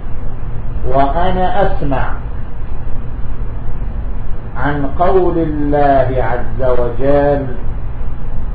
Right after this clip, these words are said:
"ولله على الناس حج البيت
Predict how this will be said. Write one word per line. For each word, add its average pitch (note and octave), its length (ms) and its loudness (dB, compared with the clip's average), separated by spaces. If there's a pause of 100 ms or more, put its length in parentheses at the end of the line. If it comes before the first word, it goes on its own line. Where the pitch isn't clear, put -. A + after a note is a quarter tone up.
(1300)
"ولله C#3 1000 2 (2000)
على C3 340 2
الناس C#3+ 760 2 (2000)
حج - 400 0
البيت D3+ 1040 2